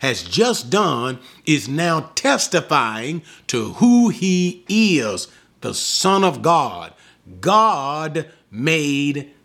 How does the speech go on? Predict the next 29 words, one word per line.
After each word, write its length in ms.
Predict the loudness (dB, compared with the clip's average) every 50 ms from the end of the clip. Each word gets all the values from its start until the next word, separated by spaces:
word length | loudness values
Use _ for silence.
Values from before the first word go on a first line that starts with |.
| _
flesh. 920 | _ -20 -10 -2 2 4 4 4 2 0 -2 -2 0 0 0 -2 -2 -6 -14 _ _ -4
Okay, 360 | -4 0 0 2 0 0 -4 -10 -12 _
but 100 | -2 0
anyway, 380 | 2 4 4 2 2 0 -6 -10 -14 -20 _ -10
now 180 | -6 -4 0
let's 180 | 0 0 -2 -2
continue 540 | -4 -4 -4 0 0 0 2 2 0 -2 -6
it. 120 | -8 -12 -16 _ _
Verse 280 | -2 0 0 0 0 -2
fourteen. 720 | -2 0 0 0 0 0 0 0 2 2 0 -4 -6 -12 -20 _ _ _ _ _ _ _ _ _
Now 520 | -12 -8 -4 -2 0 0 2 2 0 0
we 240 | 0 0 0 0 -2
have 420 | -2 -2 -4 -2 -4 -4 -6 -6
the 80 | -8 -4
response 920 | -4 -2 -4 -4 -6 -6 -4 -4 -2 -2 -2 -2 -2 -2 -4 -4 -6 -8 -14 -20 -20 _ _ -6
of 260 | -6 -6 -6 -8 -12
the 80 | -12
people. 460 | -4 -2 -2 -2 -2 -4 -10 -14 -16 -18 -20 _ _ _ _ _ _ _ _ _ _ _ _ _ -12
"Therefore, 680 | -8 -6 -4 -2 -4 0 0 2 2 2 0 -2 -6 -14 -20 -20 -20 _ _ _ _ _ _ _ _ _ _ _ _ _ 0
when 140 | 0 2 2
the 80 | 0
people 400 | 0 2 2 2 2 2 0 -2
saw 280 | -2 -2 -4 -4 -4 -4
the 140 | -4 -4 -4
sign 600 | -2 0 0 0 0 0 0 0 0 -2 -2 -2
which 180 | -2 -2 -2 -2
he 220 | -2 0 -2 -2
had 260 | -2 -4 -4 -6 -6
performed, 800 | -8 -10 -2 0 0 2 2 2 0 -2 -4 -6 -6 -8 -10 -10